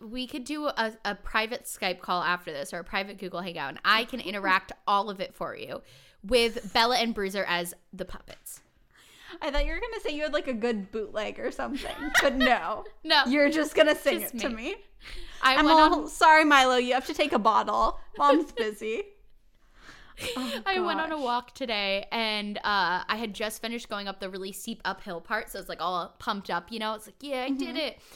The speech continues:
Speaker 1: And I was listening to, um, ninety-six thousand from In the Heights,
Speaker 2: Oh.
Speaker 1: and I started, like,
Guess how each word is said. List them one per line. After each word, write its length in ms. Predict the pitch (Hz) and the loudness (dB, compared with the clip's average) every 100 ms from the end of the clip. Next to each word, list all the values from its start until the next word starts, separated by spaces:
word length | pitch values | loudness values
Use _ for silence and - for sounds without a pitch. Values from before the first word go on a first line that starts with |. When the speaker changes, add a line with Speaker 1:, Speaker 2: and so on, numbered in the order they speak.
| - - - | -20 -20 -8
Speaker 1:
And 100 | - | 0
I 80 | 247 | 2
was 160 | 233 233 | 2 -4
listening 440 | 233 247 262 262 | -8 -6 -6 -6
to, 540 | 254 - 226 214 208 208 | -6 -6 -6 -4 -4 -4
um, 320 | 208 196 196 208 | -2 -4 -4 -6
ninety-six 640 | 196 190 202 202 214 - | -4 -4 -6 -10 -14 -8
thousand 540 | 190 180 180 214 240 | -4 -2 -4 -6 -8
from 180 | 247 202 | -8 -10
In 120 | 180 190 | -10 -12
the 80 | |
Heights, 460 | 180 180 226 349 - | -8 -6 -6 -10 -12
Speaker 2:
Oh. 240 | 233 220 214 - | -10 -10 -10 -4
Speaker 1:
and 80 | 240 | 0
I 80 | 240 | 0
started, 420 | 247 233 247 240 | 0 -2 -2 -2
like, 180 | 226 | -4